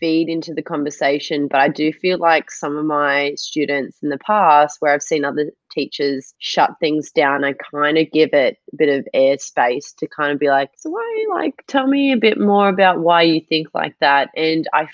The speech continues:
find it kinda just deepens our relationship in the classroom. So then they kind of like, "Oh, yeah, I feel like I, that person listens to me."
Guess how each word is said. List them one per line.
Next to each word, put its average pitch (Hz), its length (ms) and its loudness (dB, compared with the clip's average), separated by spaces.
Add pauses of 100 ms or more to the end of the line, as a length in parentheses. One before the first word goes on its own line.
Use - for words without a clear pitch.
find 156 360 -2
it - 100 -6 (100)
kinda 156 220 -4
just 143 300 -8
deepens 139 560 -4 (120)
our 135 140 2
relationship 160 680 4
in 156 80 0
the 151 80 0
classroom. 160 680 2
So 160 240 0
then 160 500 0 (300)
they 156 220 2
kind 165 240 -6
of 156 80 -4
like, 151 400 2
"Oh, 208 320 -4
yeah, 170 140 -2
I 180 80 -4 (100)
feel 170 340 -4 (540)
like 156 240 -2
I, 151 220 0
that - 200 -2
person 151 340 -6
listens 147 440 -8
to - 140 -8
me." 123 300 -6